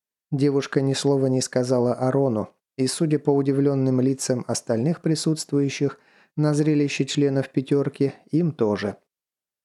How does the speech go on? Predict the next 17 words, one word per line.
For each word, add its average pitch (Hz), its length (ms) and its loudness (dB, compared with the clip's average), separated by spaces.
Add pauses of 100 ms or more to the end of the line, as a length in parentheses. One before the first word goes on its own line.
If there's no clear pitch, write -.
(560)
Оттуда 135 580 0
здоровяк 160 640 0
не 147 120 0
видел 165 340 2
моего 151 360 2
лица, 139 520 -2 (220)
а 107 120 -2
когда 123 320 0
подойдет 127 520 0
ко 127 120 0
мне 120 200 0
близко, 123 460 0
скрывать 131 520 0
дальше 131 500 0
уже 113 300 0
не 117 140 -2
выйдет. 104 480 -4